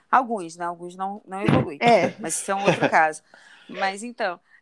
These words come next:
Speaker 1: é, eu evoluí e s-, e, e acho importante a gente tocar na questão da valorização de todo mundo,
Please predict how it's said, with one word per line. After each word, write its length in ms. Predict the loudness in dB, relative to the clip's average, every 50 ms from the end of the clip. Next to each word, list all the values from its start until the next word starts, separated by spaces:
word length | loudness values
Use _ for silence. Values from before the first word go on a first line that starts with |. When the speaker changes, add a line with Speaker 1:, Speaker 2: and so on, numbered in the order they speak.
| _ _
Speaker 1:
é, 320 | -8 -6 -6 -6 -6 -6 -6
eu 160 | -6 -6 -4
evoluí 1040 | -4 -6 -4 -4 -4 -4 -6 -8 -10 -10 -10 -12 -12 -12 -12 -10 -8 -8 -8 -10 -10 -10
e 100 | -10 -8
s-, 280 | -8 -8 -8 -10 -12 -12 -10
e, 200 | -10 -10 -10 -8 -8
e 160 | -4 2 4
acho 260 | 4 4 4 0 -2
importante 520 | -2 -2 -2 -4 -4 -8 -8 -8 -10 -12 -12
a 60 | -14
gente 220 | -14 -14 -16 -14
tocar 500 | _ -14 -10 -6 -6 -4 -4 -4 -4 -6
na 180 | -8 -8 -10 -12
questão 440 | -12 _ -16 -16 -14 _ -12 -12 -10
da 80 | -12 -10
valorização 1040 | -10 -10 -10 -10 -8 -6 -6 -6 -6 -6 -8 -6 -4 -4 -4 -4 -6 -8 -10 -12 -14 -16
de 180 | -14 -12 -12
todo 340 | -14 -8 _ -6 -6 -6 -8
mundo, 800 | -8 -6 -6 -6 -8 -8 -10 -8 -6 -4 -2 -2 -2 -2 -4